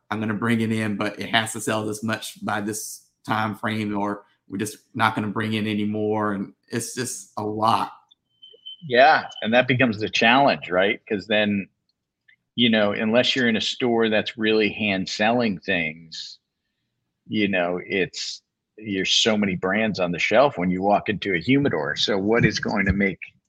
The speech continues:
Speaker 2: a consumer, you know, purchase your product? And, and that becomes the challenge of branding and marketing
Speaker 1: Mm-hmm.
Speaker 2: and,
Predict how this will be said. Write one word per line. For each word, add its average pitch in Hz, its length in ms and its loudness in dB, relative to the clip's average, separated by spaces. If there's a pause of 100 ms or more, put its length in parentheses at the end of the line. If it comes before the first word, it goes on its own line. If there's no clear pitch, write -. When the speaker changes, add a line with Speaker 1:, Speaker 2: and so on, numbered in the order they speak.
(140)
Speaker 2:
a 98 220 0
consumer, 98 760 -2 (540)
you 120 100 2
know, 95 120 2
purchase - 520 -2
your 92 140 0
product? - 580 2 (180)
And, 82 380 -4 (160)
and 87 180 -4
that 95 200 -2
becomes 87 840 -4 (960)
the 110 100 2
challenge 98 500 2
of 87 220 -4
branding 87 680 0
and 80 200 -8
marketing 87 720 0
Speaker 1:
Mm-hmm. 76 100 -2
Speaker 2:
and, 78 260 -8